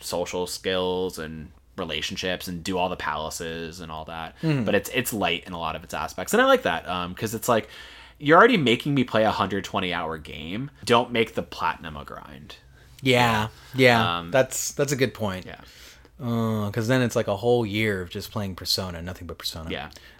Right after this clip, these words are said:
Speaker 2: We're not that kind of gamer.
Speaker 1: No.
Speaker 2: We're the kind of gamer that has a lot of lovers in our bed.
Speaker 1: We, we gotta jump around a lot.
Speaker 2: You know what I'm
Speaker 1: Um,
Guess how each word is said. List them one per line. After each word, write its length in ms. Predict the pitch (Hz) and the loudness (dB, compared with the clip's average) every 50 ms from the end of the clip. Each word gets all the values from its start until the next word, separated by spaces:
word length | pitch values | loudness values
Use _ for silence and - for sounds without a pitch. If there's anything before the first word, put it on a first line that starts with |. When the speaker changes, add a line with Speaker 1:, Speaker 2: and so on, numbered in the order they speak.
| - | -4
Speaker 2:
We're 80 | - - | 0 2
not 140 | 156 175 170 | 4 6 6
that 140 | 202 190 | 6 6
kind 160 | - 202 185 160 | 6 6 4 4
of 60 | 131 | 4
gamer. 380 | 131 151 170 156 123 107 107 - - - | 2 2 2 2 0 -2 -4 -8 -12 -8
Speaker 1:
No. 220 | 123 101 85 76 - - - | -6 -4 -4 -6 -8 -12 -6
Speaker 2:
We're 180 | 110 113 131 175 | 0 4 6 6
the 60 | 208 | 8
kind 140 | 196 175 170 | 8 8 8
of 80 | 156 147 | 6 4
gamer 240 | 156 160 165 175 | 4 4 4 6
that 100 | 165 151 | 6 6
has 160 | 143 135 127 117 | 6 6 4 4
a 60 | 113 | 2
lot 460 | 107 110 110 117 123 131 139 139 143 | 2 4 6 8 8 10 10 10 8
of 60 | 147 | 8
lovers 300 | 143 139 131 120 113 101 | 6 6 4 4 2 0
in 60 | 113 | 2
our 100 | 120 120 | 2 2
bed. 260 | 110 104 98 92 98 - - - | 2 2 0 0 -2 -6 -4 2
Speaker 1:
We, 160 | 127 147 156 131 | 4 4 6 6
we 140 | 135 139 | 4 6
gotta 200 | 143 175 220 262 247 | 6 6 6 6 4
jump 200 | 202 220 226 202 | 2 2 4 4
around 260 | 196 214 240 240 156 | 4 4 4 4 2
a 60 | 104 | 2
lot. 300 | 92 87 85 82 - - - | 2 2 2 0 -2 -4 -4
Speaker 2:
You 60 | 113 | -2
know 60 | 117 | 0
what 80 | 104 95 | 2 2
I'm 60 | 95 | 4
Speaker 1:
Um, 60 | 139 | 4